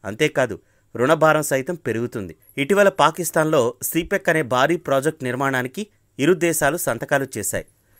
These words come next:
సుమారు ఆరు వేల నాలుగు వందల కోట్ల డాలర్ల విలువైన ఈ ప్రాజెక్ట్ నిర్మాణాన్ని మధ్యలోనే నిలిపేసింది పాకిస్తాన్. ఇప్పటికే మూడు వేల రెండు వందల కోట్ల డాలర్లు ఖర్చు చేసింది చైనా. దీంతో ఏం చేయాలో పాలుపోవడం లేదు పాకిస్తాన్కి.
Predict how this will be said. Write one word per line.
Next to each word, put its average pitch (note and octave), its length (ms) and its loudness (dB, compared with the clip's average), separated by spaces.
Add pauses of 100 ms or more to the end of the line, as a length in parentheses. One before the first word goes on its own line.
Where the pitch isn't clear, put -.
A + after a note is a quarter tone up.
(120)
సుమారు F3+ 320 2
ఆరు D3 220 4
వేల D#3 180 2
నాలుగు C3 260 0
వందల B2+ 200 0
కోట్ల C#3 400 -2
డాలర్ల C#3+ 420 2
విలువైన C3 380 0 (120)
ఈ B2 60 -6
ప్రాజెక్ట్ B2 500 -4
నిర్మాణాన్ని B2 640 -4 (380)
మధ్యలోనే D#3+ 480 2
నిలిపేసింది A#2+ 560 -4
పాకిస్తాన్. G2 580 -6 (520)
ఇప్పటికే E3+ 380 0
మూడు D3+ 300 -2
వేల D3 220 4
రెండు C3+ 180 -2
వందల C3 200 -4
కోట్ల C3 380 -4
డాలర్లు C3 520 0
ఖర్చు B2 300 -8
చేసింది B2 460 -8
చైనా. F#2 240 -8 (400)
దీంతో D#3+ 360 4
ఏం D#3 260 0 (100)
చేయాలో D3+ 240 4
పాలుపోవడం B2 640 0
లేదు C3+ 160 -2
పాకిస్తాన్కి. G#2 720 -6